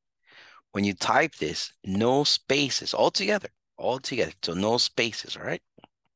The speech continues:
All right, let's take a look at number fifty-two. Oh, what happens when we have only two terms? We know the X thing works.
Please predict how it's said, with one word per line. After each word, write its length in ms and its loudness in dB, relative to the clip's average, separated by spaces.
All 80 2
right, 60 6
let's 160 2
take 180 0
a 40 2
look 200 0
at 80 0
number 240 0
fifty-two. 600 -4
Oh, 460 4
what 180 -2
happens 400 0
when 140 0
we 100 -2
have 240 -2
only 320 -4
two 320 -6
terms? 580 0
We 200 4
know 540 2
the 260 4
X 300 2
thing 340 -2
works. 800 0